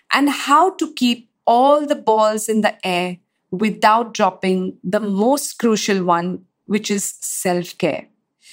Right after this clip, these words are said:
We have so much more on our plates that we often forget that we need our own time, space, and some T L C, tender love and care, which, mind you, needs to come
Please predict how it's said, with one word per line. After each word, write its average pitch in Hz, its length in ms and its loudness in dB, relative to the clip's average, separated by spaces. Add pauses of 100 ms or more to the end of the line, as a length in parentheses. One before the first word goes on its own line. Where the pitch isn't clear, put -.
(120)
We 302 140 0
have 370 140 4
so - 440 0
much 403 300 2
more 240 340 2
on 214 120 2
our 196 100 2
plates 180 520 -2
that 196 180 -2
we - 280 -6
often 277 400 2
forget 185 460 -2 (380)
that 208 140 -2
we 220 140 0
need 240 440 2
our 202 260 0
own 262 320 0
time, 233 380 2
space, 196 680 -4
and 208 200 -2
some 220 360 0
T 185 200 0
L 175 120 2
C, 170 380 -4 (540)
tender 202 320 0
love 190 480 0 (240)
and 226 260 0
care, 190 300 -4 (580)
which, 392 260 0
mind 320 440 4
you, 196 340 -2 (160)
needs 269 460 2
to 277 100 0
come 190 460 0